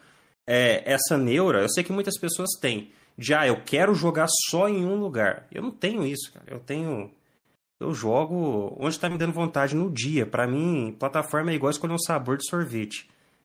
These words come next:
Eu não tenho, é, essa questão de fanatismo, de ser fanboy.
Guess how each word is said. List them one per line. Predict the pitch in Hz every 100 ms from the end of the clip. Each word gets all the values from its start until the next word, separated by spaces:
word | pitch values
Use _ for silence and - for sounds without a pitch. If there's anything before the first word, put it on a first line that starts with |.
| _ -
Eu |
não | 120 147
tenho, | 156 160 156 120 101 101 98 - _ _ _ _
é, | 107 107 101 95 92
essa | 104 -
questão | 127 127 - 120
de | 123 120 110
fanatismo, | 107 123 123 127 - 139 120 104 98
de | -
ser | -
fanboy. | 113 123 110 104 98 98